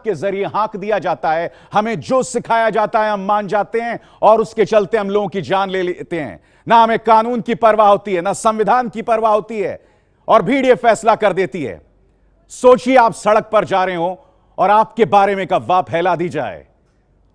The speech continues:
और भीड़ आपको पकड़ के मार दे। हो भी यही रहा है, ये सोचने की बात नहीं है। मेरे पीछे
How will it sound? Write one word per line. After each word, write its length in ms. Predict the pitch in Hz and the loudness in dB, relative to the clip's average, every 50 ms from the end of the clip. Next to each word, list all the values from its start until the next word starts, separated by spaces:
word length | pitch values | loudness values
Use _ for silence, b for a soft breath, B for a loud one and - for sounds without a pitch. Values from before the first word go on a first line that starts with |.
| - | -2
और 140 | - 175 185 | 0 0 0
भीड़ 280 | 127 110 - 226 220 220 | 0 -2 -4 -2 -2 -2
आपको 400 | - 175 180 180 - - - 147 | 0 0 0 0 0 -4 -10 -6
पकड़ 280 | - 160 - 175 151 | -6 -6 -6 -6 -6
के 120 | 131 156 135 | -6 -6 -8
मार 260 | 120 127 123 117 95 | -8 -6 -8 -8 -10
दे। 240 | - 82 67 64 65 _ _ _ _ _ _ _ _ _ _ _ _ _ - 110 | -12 -18 -20 -20 _ _ _ _ _ _ _ _ _ _ _ _ _ _ -10 -8
हो 120 | 151 175 | -8 -6
भी 120 | 160 196 | -6 -4
यही 240 | 180 175 156 185 185 | -4 -4 -4 -4 -6
रहा 200 | 156 151 156 165 | -8 -8 -8 -10
है, 240 | 143 92 69 69 _ _ _ _ _ _ _ _ _ _ _ _ _ 127 | -14 -16 -16 _ _ _ _ _ _ _ _ _ _ _ _ _ _ -8
ये 100 | 175 175 | -8 -8
सोचने 500 | - - - 185 190 - - 190 214 190 | -8 -10 -8 -6 -6 -6 -6 -10 -12 -10
की 140 | 147 185 135 | -8 -6 -4
बात 300 | - 160 160 160 - - | -2 -2 -2 -2 -4 -12
नहीं 240 | 151 170 165 131 | -12 -10 -10 -12
है। 120 | 95 71 _ _ _ _ _ _ _ - | -14 -16 _ _ _ _ _ _ _ -12
मेरे 220 | 139 190 214 233 233 | -8 -4 -2 -2 -2
पीछे 680 | 233 233 247 254 214 - - 233 208 180 143 107 90 | -2 -4 -8 -8 -8 -4 -2 -2 -2 -2 -4 -8 -12